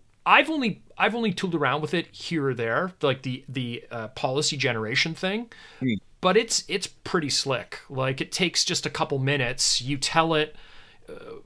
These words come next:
Speaker 1: you know, you can do this obviously programmatically or through the management console. You can, you basically say,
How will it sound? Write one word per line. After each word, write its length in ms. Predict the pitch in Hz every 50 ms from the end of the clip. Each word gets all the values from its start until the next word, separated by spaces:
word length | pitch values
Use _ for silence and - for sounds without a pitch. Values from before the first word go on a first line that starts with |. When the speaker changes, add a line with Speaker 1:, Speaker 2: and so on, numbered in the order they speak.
| - -
Speaker 1:
you 180 | - - 143 135
know, 100 | 135 131
you 100 | 139 135
can 140 | - 165
do 160 | 135 180 180 170
this 240 | 165 147 143 - - -
obviously 360 | 147 151 143 151 143 - 147
programmatically 720 | 131 - - 170 120 139 135 135 131 131 139 135 - 135
or 60 | 120
through 200 | 117 - - 147
the 60 | 127 117
management 460 | 117 127 135 139 135 135 135 127 135
console. 600 | - 131 117 110 - - 117 101 95 113 120 - - - - - - - -
You 160 | - 135 165 165
can, 240 | - 170 151 151 - _ _ _ _ _ _ _ _ _ -
you 140 | - 175 160
basically 540 | - 208 262 277 - - 330 - - 196 165
say, 680 | - - - - 170 160 160 156 151 151 143 131 127